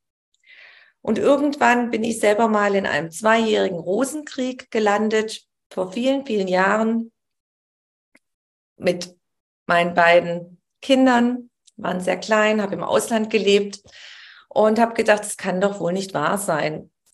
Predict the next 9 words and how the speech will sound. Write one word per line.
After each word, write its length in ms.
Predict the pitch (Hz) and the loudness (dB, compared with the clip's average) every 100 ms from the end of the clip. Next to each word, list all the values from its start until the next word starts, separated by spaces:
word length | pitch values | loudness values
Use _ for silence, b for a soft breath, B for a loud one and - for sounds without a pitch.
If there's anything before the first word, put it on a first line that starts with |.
| - | -6
Ein 260 | - 175 - | -2 -2 2
absoluter 760 | 202 233 - 262 233 226 226 | 0 0 -2 -2 0 0 0
Super-GAU, 1000 | 208 262 262 262 233 214 208 208 220 - _ _ _ - | -2 -4 0 0 2 2 4 2 -4 -12 _ _ _ -8
du 160 | 196 185 | -6 -4
wünschst 360 | 220 226 - | -4 -4 -4
dir 120 | 202 | -2
die 140 | 196 165 | -2 -4
tolle 320 | 190 165 170 | 0 0 0
Familie, 800 | - 175 220 247 233 220 220 | 2 2 2 0 2 2 0